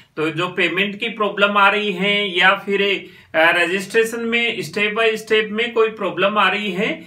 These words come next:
तो आप, अ, continue try करते रहें इसके लिए। अ, browser change कर लें, अपने computer की जो temporary files वगैरह हैं वो delete कर लें। इसके अलावा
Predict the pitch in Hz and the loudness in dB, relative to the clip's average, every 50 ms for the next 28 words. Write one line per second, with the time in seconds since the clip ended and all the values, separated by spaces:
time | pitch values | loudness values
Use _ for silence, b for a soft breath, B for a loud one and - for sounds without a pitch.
0 | B B B B _ - 247 254 240 233 233 240 240 240 254 254 254 247 254 254 | B B B B _ 2 4 4 6 6 4 4 2 2 2 4 4 4 4 4
1 | 208 - - 185 190 190 190 196 196 196 - 208 202 190 208 220 220 240 247 233 | 2 0 0 2 2 2 2 2 0 2 2 0 0 2 -2 -2 -2 -2 -4 -4
2 | - - 202 185 185 220 214 - - 170 151 143 147 139 131 135 127 127 131 143 | 2 4 4 4 4 2 -2 -2 -2 -2 -2 -2 -2 -2 -2 -2 -2 -4 -6 -6
3 | 143 127 127 151 147 - - - 156 135 127 123 127 123 113 113 117 - b b | -6 -6 -6 -8 -10 -10 -6 -6 -4 -4 -4 -4 -4 -4 -4 -6 -10 -16 b b
4 | b b b b b b _ 139 143 143 143 143 147 156 165 175 185 180 196 220 | b b b b b b _ 0 0 0 0 0 4 4 4 4 4 4 2 2
5 | 220 - - 220 226 233 226 226 - 240 226 220 226 247 254 262 254 - - - | 2 2 2 2 2 2 0 -2 -2 -2 -2 0 0 -2 -2 -2 -6 -4 -4 -4
6 | - - 208 214 208 - 196 185 180 - 208 196 208 220 220 214 214 226 226 226 | -4 0 0 -2 0 0 -2 -2 0 -2 -4 -2 0 0 0 0 -2 -2 0 0
7 | 220 180 143 - B B B B B _ 156 143 156 175 180 185 185 180 175 170 | 0 -2 -4 -8 B B B B B _ -8 -4 0 0 2 2 0 0 0 -2
8 | 160 - - 175 170 175 - 202 208 208 214 226 226 220 - - 180 180 196 214 | -4 -2 0 -2 -2 0 0 2 2 2 2 0 -4 -6 -4 0 2 2 2 0
9 | 220 208 - 220 214 214 196 214 214 220 220 214 190 185 208 214 214 214 214 208 | -2 -6 -2 -2 -2 2 4 6 6 6 4 2 0 0 2 2 2 2 2 -2
10 | 165 156 165 190 214 226 196 202 214 208 220 233 240 226 - 240 220 214 214 226 | -4 -4 0 2 2 2 2 0 -2 0 -2 -2 -2 -2 0 0 0 2 2 0
11 | 247 302 320 B B B B B B B - 185 208 190 - - 262 254 226 196 | -2 -2 -6 B B B B B B B -4 -4 -4 -4 0 2 4 6 6 6
12 | 196 202 208 214 233 233 | 6 6 6 6 6 6